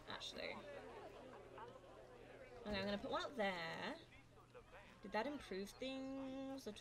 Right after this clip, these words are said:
all? No. But maybe that's because they can't get up there. Oh, there's, like, a thing where I can see where they can go, right? Yeah, look, they can't even get up there. Oh my goodness.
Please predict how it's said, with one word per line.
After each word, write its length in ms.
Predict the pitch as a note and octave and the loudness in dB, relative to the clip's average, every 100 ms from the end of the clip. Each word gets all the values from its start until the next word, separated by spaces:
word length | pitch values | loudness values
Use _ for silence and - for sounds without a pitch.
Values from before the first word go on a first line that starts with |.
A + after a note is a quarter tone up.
| A3 | -2
all? 520 | G#3 F#3 F#3+ A3+ E4+ - - - - - - - - - - - - - | 0 2 2 2 0 -6 -14 -16 -14 -14 -14 -14 -16 -16 -16 -16 -14 -4
No. 300 | G#3+ G#3+ F#3 - - - - - | 0 4 4 4 -2 -12 -14 -12
But 140 | G#3+ G3+ | -2 2
maybe 280 | G3+ C#4 D4 | 4 4 4
that's 220 | C#4+ C#4 | 2 2
because 240 | - C4 | 0 0
they 140 | B3 A3 | 0 0
can't 260 | A3 G3+ | 0 2
get 140 | F3+ F3+ | 2 2
up 120 | - | 0
there. 80 | - - - - - - - - - - - - - - G3+ | -4 -4 -6 -10 -14 -12 -12 -12 -14 -16 -16 -16 -14 0 4
Oh, 120 | G3+ G#3 | 4 6
there's, 160 | A3+ | 4
like, 140 | E4 E4+ | 4 0
a 40 | - | 2
thing 240 | G#3 A3+ B3 | 4 4 4
where 100 | A3+ | 4
I 80 | |
can 240 | G#3 G#3+ G3+ - | 2 0 -4 -4
see 460 | - G3 F3+ F#3 C#4 - - - - - - - - G#3 | -2 2 2 2 2 -2 -10 -12 -10 -10 -10 -14 -6 2
where 320 | G3+ G3+ G3 | 6 6 6
they 140 | F#3+ F#3+ - | 4 2 -2
can 100 | F#3+ F3+ - - | -4 -4 -6 -2
go, 140 | G#2+ - - - | -2 -2 -4 -2
right? 240 | A#3 C4 - - | 0 0 -2 2
Yeah, 320 | G3 F#3 F3+ | 8 10 10
look, 240 | F#3+ G3 | 8 6
they 80 | F#3 | 4
can't 220 | - G3+ | 0 0
even 160 | G3+ F#3+ | 2 2
get 100 | F3+ | 2
up 120 | F3+ | 0
there. 160 | - - G#3 - - - - | -2 -4 -6 -12 -18 -12 -6
Oh 60 | F#3+ | -4
my 120 | F3 | -2
goodness. 580 | - - - - - | -4 -4 -8 -10 -10